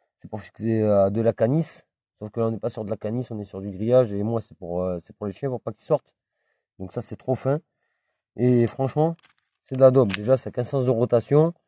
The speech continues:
Euh, on va, on va l'essayer tout de suite, hein. Voilà. Il faut arriver à foutre le crochet là-dedans.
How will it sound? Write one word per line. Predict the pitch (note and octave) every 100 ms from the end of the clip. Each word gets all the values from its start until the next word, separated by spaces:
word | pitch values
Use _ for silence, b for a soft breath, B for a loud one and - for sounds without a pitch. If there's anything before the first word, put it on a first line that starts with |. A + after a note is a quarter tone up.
| _ _ _ _ _ _ -
Euh, | G#2
on | G#2 G2+ G2+ G2+
va, | G#2 G2+
on | G2+
va | G#2
l'essayer | G#2 - G#2
tout | G2+
de |
suite, | - D3+ D#3
hein. | D3 - _ _ _ - -
Voilà. | - G#2 C3+ - _ _ _ _ _ _ _ _ _ _ _ _ _ _ _ _ _ _ _ _ _ - _
Il | G2
faut | - G2+
arriver | A2 G#2
à | G2
foutre | _
le | G#2
crochet | - G2+ -
là-dedans. | F#2 G2 C3 D#3